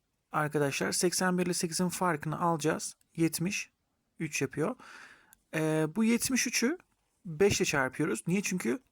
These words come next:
dizi beş günde bir yayınlanıyormuş. Yetmiş üç ile beşi çarpabilirsin ama bak şöyle yapabilirsin. Yetmiş üç ile beşi çarparken yetmişin beş katı artı üçün beş katı gibi düşünebilirsin.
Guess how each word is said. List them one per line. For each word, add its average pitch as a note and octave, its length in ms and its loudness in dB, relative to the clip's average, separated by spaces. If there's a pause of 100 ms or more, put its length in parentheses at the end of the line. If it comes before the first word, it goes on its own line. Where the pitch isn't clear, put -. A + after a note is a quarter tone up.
(120)
dizi E3+ 240 -2
beş F#3 340 4 (280)
günde C#3+ 220 2
bir C3+ 80 0
yayınlanıyormuş. C3 640 -4 (880)
Yetmiş F#3+ 460 0
üç A#3+ 100 0
ile B3 100 4
beşi A3+ 180 2
çarpabilirsin A#3 800 2
ama F#3+ 200 4
bak F#3 140 2
şöyle G3 280 4
yapabilirsin. C#3+ 680 -2
Yetmiş D#3 360 0
üç F#3+ 100 0
ile G3 100 2
beşi G3+ 160 2
çarparken A3 580 0 (540)
yetmişin G#3+ 720 2 (480)
beş F3+ 260 2
katı - 340 0
artı F#3+ 340 2
üçün G3 260 0
beş G3+ 140 4
katı F#3 220 -4
gibi F3 140 -2
düşünebilirsin. E3 600 0